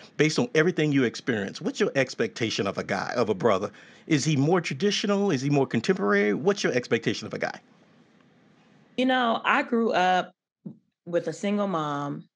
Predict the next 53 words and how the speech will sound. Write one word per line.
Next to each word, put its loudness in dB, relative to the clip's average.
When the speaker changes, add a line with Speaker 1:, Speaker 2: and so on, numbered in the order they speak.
Speaker 2:
who -4
owned 0
a -2
salon. -4
So -6
I 2
was -2
exposed -2
to -8
hundreds -6
and -6
hundreds -8
and -8
hundreds -8
of -12
women -8
a 0
week. -6
Um, -4
did 0
not, 2
you -2
know, -2
grow 2
up -4
with -4
my -4
father, -2
did -8
not -4
have -6
a -12
relationship -6
with -8
my -4
father. -6
So -6
I, -4
I -4
feel -2
like -2
I 2
don't 0
have -4
the -10
privilege 0
that -2
a -2
lot 0
of -2
women -4
who -6
d-, -20